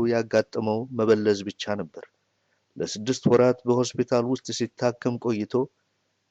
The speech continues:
እንደገና ወደ ስራው ተመለሰ። ይህንን ታሪክ አብሮት እስረኛ ከነበረ ሰው በመስማቴ ባለታሪኩን ለመተዋወቅና ከራሱ አንደበት ለመስማት ከፍተኛ ጉጉት አደረብኝ። ይህን እድል ግን ለወራት አላገኘሁትም ነበር።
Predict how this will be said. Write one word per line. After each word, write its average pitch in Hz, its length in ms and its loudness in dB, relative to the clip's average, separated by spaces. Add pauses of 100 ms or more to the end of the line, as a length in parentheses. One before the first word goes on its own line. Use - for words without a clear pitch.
እንደገና 101 380 2 (140)
ወደ 107 220 0
ስራው 104 340 0
ተመለሰ። 98 480 -6 (1500)
ይህንን 226 400 6
ታሪክ 143 380 6
አብሮት 135 400 6
እስረኛ 127 460 2
ከነበረ 110 500 2
ሰው 101 200 0 (120)
በመስማቴ 113 640 0
ባለታሪኩን 127 720 2
ለመተዋወቅና 117 800 2 (640)
ከራሱ 104 320 2
አንደበት 120 420 2
ለመስማት 117 640 -2
ከፍተኛ 113 560 -4
ጉጉት 107 340 -6
አደረብኝ። 110 560 0 (840)
ይህን 95 260 -4
እድል 110 300 0
ግን 110 200 -4
ለወራት 110 440 4
አላገኘሁትም 104 760 -2
ነበር። 85 300 -8